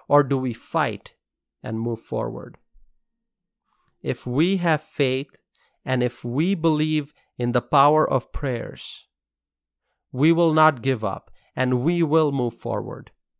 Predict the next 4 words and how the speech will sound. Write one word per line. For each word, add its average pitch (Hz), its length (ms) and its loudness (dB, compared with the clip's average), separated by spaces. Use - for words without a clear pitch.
Faith 175 360 2
helps 151 340 2
overcome 123 480 0
fear. - 400 -16